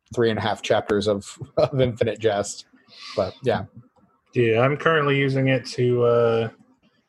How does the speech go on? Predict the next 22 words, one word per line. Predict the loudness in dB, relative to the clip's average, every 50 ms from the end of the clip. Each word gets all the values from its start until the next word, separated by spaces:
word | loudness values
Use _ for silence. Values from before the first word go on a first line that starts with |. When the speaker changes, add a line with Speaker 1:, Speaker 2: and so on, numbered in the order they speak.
| _ _ _ _ _
Speaker 2:
read | -2 0 2 2 2 -2
through | -4 -2 0 0 2 2
the | 0
Dresden | 0 0 0 0 0 -2 -2
Files | 0 0 0 0 -4 -4
series | -4 -4 -4 -4 -4 -6 -8
again, | -8 -6 -6 -4 -4 -4 -6 -8 -12 _ _ _ _ _ _ _
'cause | -6 -2 0
Speaker 1:
There | 0 2
you | 2
Speaker 2:
a | 0
Speaker 1:
go. | 2
Speaker 2:
couple | 0 0 -2 0 0
new | -2 0
books | 0 0 -2 -2 -4 -8
just | -10 -12 -6
came | -6 -4 -4 -2
out. | -2 -4 -4 -6 -8 -12
So, | -16 -12 -10 -8 -8 -6 -6
Speaker 1:
Ah, | -6 -6 -6 -8 -10
okay. | -6 -4 -4 -4 -4 -10 -18 _ _ _ _
Speaker 2:
um, | -4 -2 0 0 -2 -2 -4 -8 -10